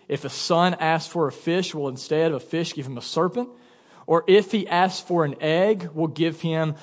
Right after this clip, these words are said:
a scorpion?" Now, this is like a really weird Tim Burton type parable, isn't it? I mean, a son comes up to his dad and says, "Hey, Dad, can I have a fish?"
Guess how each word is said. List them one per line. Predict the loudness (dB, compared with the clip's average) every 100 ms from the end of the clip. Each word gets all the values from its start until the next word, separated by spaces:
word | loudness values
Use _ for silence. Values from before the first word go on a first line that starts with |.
| -10 -6
a |
scorpion?" | -4 -6 -4 -2 -4 -8 -6
Now, | 0 0 0
this | -2 -2
is | -4 -2
like | -2 0
a | -4
really | -2 0 0 0
weird | 0 2 2 2 -2 -10 -6
Tim | -2 -2 0
Burton | 0 0 -4 -4
type | -2 -2 -4
parable, | -6 -6 -6 -10 -8
isn't | -6 -4
it? | -4 -8 -20 _ _ _ _ _ _ _ _ _ _ _ _ _ _ _ -20 -20 -20 -20 -20 _ _ -2
I | 2
mean, | 4
a | 2
son | 6 6 6 4
comes | 2 2 6
up | 4 6
to | 2
his | 2 4
dad | 6 8 8 6 0 -10 -20 _
and | -4 0
says, | 4
"Hey, | 6 8
Dad, | 10 10 8 0 -14 -14 2
can | 4
I | 8
have | 8 6
a |
fish?" | 4 8 10 8 2 -8